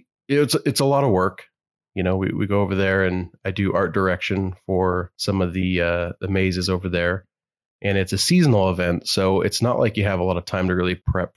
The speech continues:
for it and plan. And a lot of things are kinda getting solved right there to the very end. And that's also kind of the beauty of it too, is it's kind of this mad rush and there's a lot to work out, a lot of details to work out before you finish anything and,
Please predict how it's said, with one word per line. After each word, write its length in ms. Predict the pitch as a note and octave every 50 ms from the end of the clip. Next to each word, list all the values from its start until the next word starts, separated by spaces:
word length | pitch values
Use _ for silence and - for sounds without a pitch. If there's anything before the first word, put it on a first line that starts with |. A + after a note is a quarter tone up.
| _
for 180 | - F2+ F2+ F2
it 200 | F#2 - - _
and 180 | - F#2 F2+ F2+
plan. 360 | - - G2 F#2+ F#2 F#2 F#2
And 100 | F#2 F2
a 20 | F2+
lot 180 | F2+ F2 F2
of 60 | F2+
things 240 | - G2 F#2 F#2+ F#2
are 60 | F#2
kinda 220 | F2+ - G2 F#2 F2
getting 180 | F#2 F2+ F2+
solved 400 | F2+ - - G2 F2+ F2+ F2+ F2+
right 180 | F#2+ F2+ F2 D#2+
there 160 | F#2 F#2+ F#2 F2+
to 100 | - G2+
the 140 | F#2 F2+ F2+
very 360 | F2+ F#2 F2+ F2+ F2+ F2+ F#2+
end. 360 | F#2+ F2+ F2+ F#2 F#2 F2 E2+ _ _ _
And 440 | - F#2+ F#2+ F#2+ F#2+ F#2 F#2 F#2 F#2 - _ -
that's 100 | D#3 -
also 240 | D3+ C3+ - C3
kind 160 | A2 - B2+ A#2
of 60 | G#2
the 80 | G2+
beauty 380 | F#2+ F2+ G2+ G2+ G2+ G2+ G#2+ G#2+
of 140 | G#2+ G#2+ G2+
it 120 | G#2 -
too, 240 | - B2 A#2 A2 A2
is 100 | A2 G#2
it's 120 | G2+ -
kind 180 | - - A2+ G#2
of 80 | G2+ F2+
this 180 | G2 F#2 -
mad 260 | G#2+ G2 G2 G2 F#2+
rush 460 | F#2 F#2 F#2+ F#2+ F#2+ F#2+ F#2 F2+ - -
and 80 | G2
there's 140 | G2 F#2 F2+
a 40 | F#2
lot 340 | F2 F2+ F#2 F#2 F2+ - -
to 120 | - G2
work 380 | F#2 F2+ F#2 G2 G2+ F#2 F#2+ -
out, 180 | F#2+ F2+ F#2 F2+
a 40 |
lot 100 | F#2+ F#2+
of 80 | F#2+ F2+
details 380 | F2+ G2 F#2+ - G#2 F#2+ F2+ -
to 60 | F#2
work 240 | F2+ F#2 F2 - -
out 160 | F#2 F2+ D#2+
before 260 | D2 F2 - - G2
you 140 | F#2 F2+ E2+
finish 360 | E2+ - - F#2+ F2+ F2 - -
anything 440 | F2+ F2 F2+ - - F#2+ F2+ F2+ F2+
and, 240 | F2 F2+ F2 F2+